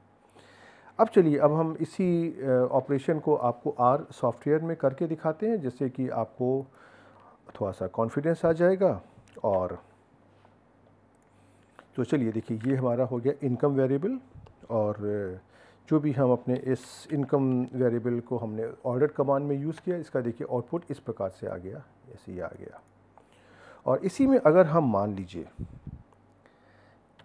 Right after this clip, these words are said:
इसको अगर हम अनक्लास करते हैं तो क्या आ जाएगा? इनकम, और ये देखिए क्या आ जाएगा? थ्री थ्री वन डबल टू, राइट। तो ये थ्री थ्री वन क्या दिखा रहा है? जैसे मैंने आपको बताया कि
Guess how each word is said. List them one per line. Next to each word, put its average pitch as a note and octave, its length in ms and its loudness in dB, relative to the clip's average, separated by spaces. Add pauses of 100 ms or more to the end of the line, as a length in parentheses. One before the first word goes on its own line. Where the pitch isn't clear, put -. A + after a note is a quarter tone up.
इसको - 280 0
अगर A2+ 160 2
हम A2+ 180 -4
अनक्लास A#2 460 -2
करते - 300 -4
हैं F3 160 -6 (420)
तो - 60 -8
क्या B2 220 -4
आ - 40 -4
जाएगा? C#3 400 -4 (1800)
इनकम, C#3+ 380 -4 (640)
और A2 280 -8
ये C3 100 -2
देखिए B2+ 220 -4
क्या C3 160 -4
आ - 40 -2
जाएगा? C3+ 340 -2
थ्री C3+ 300 -4
थ्री C3+ 240 -8
वन C3 300 -4 (120)
डबल F#2 340 -6
टू, G2+ 100 -16 (1500)
राइट। C#3+ 260 2 (100)
तो C3 80 0
ये B2+ 160 0
थ्री E3 200 -2
थ्री E3 160 -6
वन D3+ 160 2
क्या D#3+ 200 2
दिखा D#3+ 220 -4
रहा G3+ 100 0
है? F3+ 60 -4
जैसे C3 220 -2
मैंने B2+ 140 0
आपको A#2+ 160 -2
बताया C#3+ 340 0
कि B2 460 -6